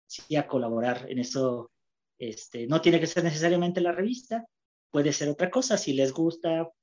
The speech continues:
eh, organizar grupos en el Instituto Chems,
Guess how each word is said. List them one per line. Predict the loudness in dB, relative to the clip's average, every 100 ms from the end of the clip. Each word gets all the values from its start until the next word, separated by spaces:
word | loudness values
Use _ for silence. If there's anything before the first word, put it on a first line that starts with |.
| _ _ _ -20 -6 0 0
eh, | 2
organizar | 4 4 4 0 0 0 -2 -2 -12 _ _ _ _ _ _ _
grupos | -6 2 4 4 4 0 0 -2 -8 -16 -8
en | -6 -4
el | -4
Instituto | -6 -8 -8 -4 -2 0
Chems, | 4 6 6 4 0 -8